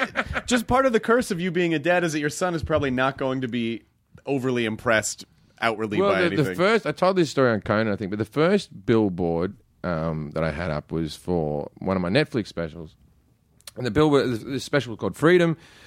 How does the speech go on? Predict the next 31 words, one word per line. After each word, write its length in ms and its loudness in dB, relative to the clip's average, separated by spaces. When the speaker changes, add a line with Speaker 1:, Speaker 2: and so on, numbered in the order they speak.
Speaker 2:
and 80 -6
the 60 0
billboard 340 2
was 160 -2
me 200 0
sitting 280 -2
like 180 0
an 180 -6
eagle 520 2
with, 100 -6
like, 160 -8
machine 500 -4
guns 480 0
Speaker 1:
Mm-hmm. 200 -2
Speaker 2:
and 80 -6
an 60 -2
American 380 -4
flag 480 -2
hanging 240 -2
off 100 -2
me, 80 -6
this 120 -2
giant 400 2
eagle, 240 2
you 60 2
know, 240 0
acting 240 -4
all 140 2
American, 520 2
right? 180 -2
Speaker 1:
Yeah. 180 0